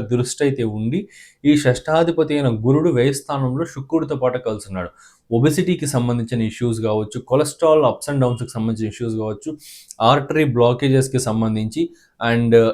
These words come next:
ఈ బ్లడ్‌కి సంబంధించిన ప్రాబ్లమ్స్, బీపీ, ఆ, ups and downs అనేవి ఎక్కువగా అవడం, లివర్ ఇష్యూస్‌తో, ఆ, ఇబ్బంది పడుతున్న వారికి అవి కొంచెం ఇబ్బంది పెట్టడం, ఈసారి మళ్ళీ ఇబ్బంది పెట్టడం లాంటివి కొంచెం ఉన్నాయన్నమాట. కొంచెం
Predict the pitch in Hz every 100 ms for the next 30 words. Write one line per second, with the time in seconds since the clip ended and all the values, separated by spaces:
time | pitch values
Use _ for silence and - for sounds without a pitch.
0 | 123 123 120 120 147 143 135 127 123 120
1 | 117 117 117 110 113 110 123 135 135 127
2 | 113 104 101 - 123 120 113 113 110 107
3 | 104 113 107 113 - - _ _ _ _
4 | 120 120 139 170 170 135 151 147 156 165
5 | 170 - - 120 123 123 123 147 147 135
6 | 135 131 131 127 131 151 135 120 131 135
7 | 143 143 143 127 123 151 135 123 120 120
8 | 120 - 123 117 120 117 120 120 110 110
9 | 113 110 113 156 120 117 113 113 113 123
10 | 113 113 160 139 120